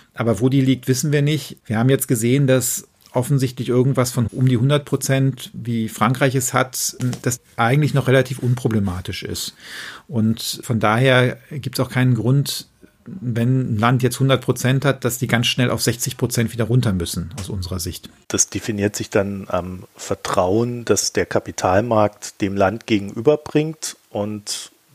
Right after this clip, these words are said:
Speaker 2: das sieht man ja eigentlich erst dann, wenn der Kapitalmarkt sagt, „Jetzt gibt's kein Geld mehr.“
Speaker 1: Genau, das ist natürlich traurigerweise so. Und jetzt könnte man natürlich sagen, da muss man das möglichst niedrig machen. Aber wir haben eben Erfahrungswerte, die sagen, neunzig Prozent sind relativ unproblematisch. Neunzig Prozent, hundert Prozent und so weiter.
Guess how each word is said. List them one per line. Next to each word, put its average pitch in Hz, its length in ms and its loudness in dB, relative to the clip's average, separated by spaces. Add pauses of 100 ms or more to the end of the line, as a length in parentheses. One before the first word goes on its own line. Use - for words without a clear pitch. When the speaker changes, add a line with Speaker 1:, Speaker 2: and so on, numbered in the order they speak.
(120)
Speaker 2:
das 104 180 2
sieht - 180 -6
man 113 120 2
ja 101 100 4
eigentlich 104 320 0
erst 95 260 0
dann, 110 220 2
wenn 104 100 -2
der 98 120 0
Kapitalmarkt 101 640 0
sagt, 101 180 0
„Jetzt 98 120 0
gibt's - 200 -6
kein 92 160 -2
Geld 82 220 -10
mehr.“ 73 180 -16 (160)
Speaker 1:
Genau, 127 220 6
das 107 140 0
ist 151 100 0
natürlich 143 380 0
traurigerweise 131 720 2
so. 170 160 0
Und 156 80 0
jetzt 135 160 -2
könnte 143 160 -2
man 131 100 -2
natürlich 127 300 -4
sagen, 127 500 2
da 113 140 0
muss 120 260 -2
man 113 360 0 (260)
das 104 160 -8
möglichst 123 400 0
niedrig 135 320 2
machen. 139 440 0
Aber 123 240 -2
wir 113 140 0
haben 131 140 2
eben 127 180 2
Erfahrungswerte, 120 640 2
die 113 100 -2
sagen, 110 300 0
neunzig 110 320 0
Prozent 113 400 0
sind 117 160 0
relativ 107 560 -2 (220)
unproblematisch. 104 840 2
Neunzig 107 320 0
Prozent, 107 420 0
hundert 110 280 2
Prozent 107 500 -2
und 107 160 -2
so 104 140 -2
weiter. 104 340 0